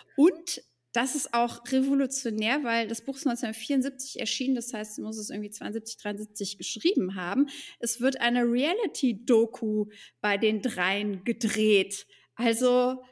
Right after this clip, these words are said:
aber ich meine, natürlich, eine Frau, die in einer Ménage à trois mit einem Hund und einem reaktionären Radio-Host lebt, ich würde als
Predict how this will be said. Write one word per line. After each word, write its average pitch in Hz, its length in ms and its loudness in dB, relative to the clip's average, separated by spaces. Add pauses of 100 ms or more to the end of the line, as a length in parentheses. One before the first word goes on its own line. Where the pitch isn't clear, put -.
(140)
aber 247 180 2
ich 254 100 0
meine, 262 360 4
natürlich, 233 840 0
eine 220 180 0
Frau, 240 320 -2
die 262 160 2
in 254 100 2
einer 233 220 0
Ménage 226 460 0
à 233 80 -4
trois 247 260 -2
mit 254 220 2
einem 214 240 -2
Hund 294 240 4
und 233 160 -4
einem 233 560 -4
reaktionären 233 880 0
Radio-Host 285 880 0
lebt, 285 280 -2
ich 254 220 -4
würde 277 300 -2
als 240 180 -2